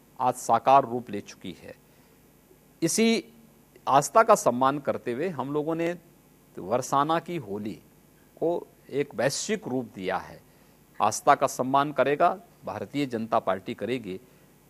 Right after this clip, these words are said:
आस्था के नाम पर ढोंग और पाखंड करने वाले लोग जो राम और कृष्ण के अस्तित्व को नहीं मानते, उन लोगों से अपेक्षा नहीं की जा सकती।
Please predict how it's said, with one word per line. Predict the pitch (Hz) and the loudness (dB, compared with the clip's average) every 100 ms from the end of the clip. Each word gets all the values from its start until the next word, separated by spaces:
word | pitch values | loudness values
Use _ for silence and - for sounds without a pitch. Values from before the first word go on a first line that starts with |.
| - | -8
आस्था | - 123 - 175 180 | 0 0 2 6 6
के | 175 | 6
नाम | 131 131 135 | 2 0 2
पर | 160 151 | 0 0
ढोंग | 113 107 151 151 | -2 -4 0 0
और | |
पाखंड | 147 110 110 139 151 | 2 2 2 -2 -6
करने | 143 110 117 | -4 -4 -4
वाले | 113 104 95 | -2 -2 -2
लोग | 127 107 - _ - _ | -4 -4 -10 _ -20 _
जो | 120 | -2
राम | 117 139 160 | 4 4 6
और | 160 | 4
कृष्ण | - 135 170 | 2 -6 -2
के | 170 | -2
अस्तित्व | 156 - - 180 | -2 -4 -2 2
को | 165 | 2
नहीं | 135 | 0
मानते, | 135 101 92 95 - - - | -2 -4 -4 -10 -10 -20 -16
उन | 127 123 | -10 -4
लोगों | 110 127 | -4 -4
से | - | -6
अपेक्षा | 107 - - 135 | -8 -8 -8 -8
नहीं | 123 95 | -8 -14
की | - - | -18 -18
जा | - | -16
सकती। | - - - | -18 -20 -20